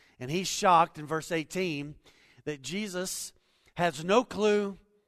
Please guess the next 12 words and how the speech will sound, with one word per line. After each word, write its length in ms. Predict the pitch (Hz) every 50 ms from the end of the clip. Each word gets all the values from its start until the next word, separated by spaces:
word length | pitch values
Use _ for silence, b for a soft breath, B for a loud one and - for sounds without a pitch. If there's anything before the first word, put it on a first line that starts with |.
| _ _ _ _ _ _ _ _ _
about 320 | 165 165 185 185 175 147
Jesus. 640 | - 170 170 147 - - - - - - - - - _ _ _ _ _ _ _ _ _ _ _ _ _ _ _ _ _ _ _ _
He 80 | - 143
has 180 | 139 117 131
no 340 | 151 170 190 202 202 196 170 B B B B
idea. 440 | 147 160 139 160 170 180 175 175 160
Jesus 420 | - 160 175 180 147 170 160 -
has 160 | 151 139 -
hidden 220 | 180 185 185 185 185
himself 340 | 180 160 - 185 170 165
from 280 | - - 180 170 170 170
them, 240 | 170 170 170 165